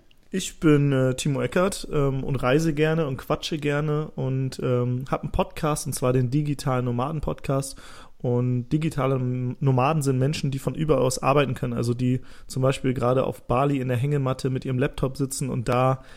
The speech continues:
ähm, Geld verdienen. Und, äh, das klingt jetzt so romantisch schön. Äh, es gibt natürlich auch Schattenseiten. Und in unserem Podcast berichten wir von den schönen, aber auch von den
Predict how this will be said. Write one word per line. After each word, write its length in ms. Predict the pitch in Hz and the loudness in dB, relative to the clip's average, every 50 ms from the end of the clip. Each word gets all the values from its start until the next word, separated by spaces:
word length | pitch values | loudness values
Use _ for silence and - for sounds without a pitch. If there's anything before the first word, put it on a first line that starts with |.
| - - - - - | -20 -20 -14 -8 -4
ähm, 260 | 127 120 120 120 123 | -2 -2 0 0 2
Geld 200 | - 190 262 262 | 4 4 4 4
verdienen. 440 | - 165 139 135 147 180 208 208 - - - - | 6 4 6 6 6 4 4 2 0 -6 -6 0
Und, 300 | 165 143 139 135 135 135 | 2 4 4 4 4 4
äh, 180 | 131 131 131 135 | 4 4 4 4
das 180 | 131 139 - - | 4 2 0 2
klingt 240 | - 165 196 185 - | 2 4 4 6 4
jetzt 180 | 156 151 - | 4 4 4
so 140 | - 147 143 | 4 4 4
romantisch 480 | 131 139 135 139 139 170 165 156 139 - | 4 4 4 4 4 4 4 2 0 2
schön. 420 | - 151 151 170 180 190 185 175 | 4 4 6 6 6 4 2 0
Äh, 120 | - 135 | 0 -2
es 120 | 135 135 - | -2 -2 0
gibt 140 | - 165 160 | 0 2 4
natürlich 300 | 160 - 151 147 139 135 | 4 4 4 4 4 4
auch 60 | 127 | 2
Schattenseiten. 800 | - - 156 156 - 175 160 147 147 147 147 147 151 147 160 160 - - - - - 113 - | 2 2 0 0 2 2 2 2 4 4 2 2 0 0 -2 -2 -4 -10 -18 -16 -16 -10 -4
Und 240 | - 127 131 131 127 | 0 0 2 2 0
in 100 | - - | 0 0
unserem 240 | 151 147 143 151 127 | 0 2 2 2 2
Podcast 380 | - 147 - - - 135 - - | 2 0 0 0 -2 -4 -4 -2
berichten 320 | 131 131 131 - - 127 | -2 -2 -2 -2 -4 -4
wir 80 | 123 120 | -4 -4
von 140 | - 127 | -2 -2
den 100 | 127 123 | -2 -2
schönen, 320 | - - - 208 226 226 - | -2 2 2 2 2 2 0
aber 200 | - - 139 135 | -2 -2 -2 -2
auch 100 | 135 - | -2 -2
von 220 | - 143 135 131 | -2 -2 0 0
den 280 | 131 131 127 127 131 | 0 0 2 0 -2